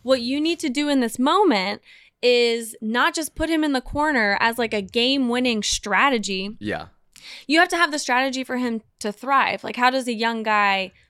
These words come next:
Speaker 1: play through all of these things, experiment, have this, like, green light that everybody wants? You're in the perfect position to give him a green light. You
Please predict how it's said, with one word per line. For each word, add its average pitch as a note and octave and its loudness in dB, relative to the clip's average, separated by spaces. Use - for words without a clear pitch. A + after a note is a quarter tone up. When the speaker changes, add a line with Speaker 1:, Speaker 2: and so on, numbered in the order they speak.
Speaker 1:
play A#3 2
through A3+ -2
all G#3 2
of G3+ -4
these G#3 -4
things, G#3+ -2
experiment, A#3+ -2
have A3 0
this, A3+ -6
like, A3 -2
green A#3 -2
light G#3 0
that G#3+ -2
everybody G#3 -2
wants? A3+ 2
You're D4 0
in E4+ 2
the E4 0
perfect D#4+ -4
position D4 -2
to A#3+ 2
give B3+ 0
him C4+ 2
a A#3 2
green D4 0
light. A3 2
You D4+ -4